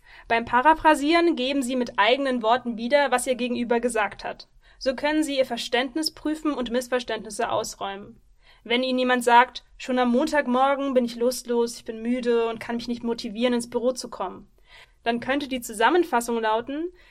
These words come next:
„Dein Akku ist also schon am Wochenanfang leer, du fühlst dich kraftlos und du hast keinen Antrieb, um deine Aufgaben anzugehen.“ Es hat oft bereits eine positive Wirkung auf andere, wenn sie sich verstanden fühlen.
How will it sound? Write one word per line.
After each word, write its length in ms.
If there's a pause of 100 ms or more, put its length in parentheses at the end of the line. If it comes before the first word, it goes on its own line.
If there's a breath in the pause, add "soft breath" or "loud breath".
„Dein 160
Akku 240
ist 140
also 240
schon 160
am 120
Wochenanfang 720
leer, 320
du 80
fühlst 280
dich 100
kraftlos 720
und 180
du 60
hast 200
keinen 260
Antrieb, 440
um 80
deine 260
Aufgaben 480
anzugehen.“ 640 (1000 soft breath)
Es 160
hat 200
oft 260
bereits 380
eine 180
positive 600
Wirkung 320
auf 140
andere, 600
wenn 180
sie 100
sich 200
verstanden 480
fühlen. 420